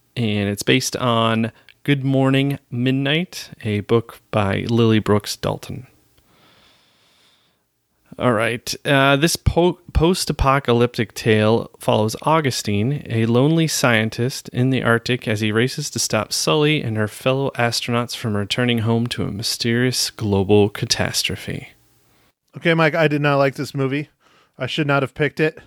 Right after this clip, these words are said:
Speaker 2: but I wanted to see it because, you know, G Cloon and Felicity Jones and David Oyelowo.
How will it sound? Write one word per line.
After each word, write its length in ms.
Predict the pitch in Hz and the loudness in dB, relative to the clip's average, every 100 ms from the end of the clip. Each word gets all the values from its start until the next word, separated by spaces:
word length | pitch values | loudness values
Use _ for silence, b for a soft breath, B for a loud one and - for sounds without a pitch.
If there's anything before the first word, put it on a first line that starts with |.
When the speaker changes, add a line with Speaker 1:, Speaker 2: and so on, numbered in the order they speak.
| b b b b b b | b b b b b b
Speaker 2:
but 120 | 151 | 2
I 40 | |
wanted 280 | 151 170 180 | 4 4 2
to 40 | 156 | -2
see 180 | 202 | 0
it 140 | 196 135 | 0 0
because, 380 | 143 165 147 185 | -2 -2 -2 -4
you 80 | |
know, 160 | 175 143 | -2 -2
G 220 | 135 190 | 0 -2
Cloon 320 | 170 160 147 - b b _ _ _ - | 2 0 0 -10 b b _ _ _ -6
and 360 | 156 147 139 - - | 0 0 0 -8 -2
Felicity 400 | 170 - 170 160 | -2 0 -4 0
Jones 540 | 202 196 107 - - _ _ _ _ _ - | 0 0 -2 -10 -20 _ _ _ _ _ -2
and 340 | 147 139 120 | 0 0 -2
David 380 | 160 170 180 180 - - | 0 2 2 -2 -8 -4
Oyelowo. 640 | 165 175 220 185 143 110 | 0 2 4 4 4 2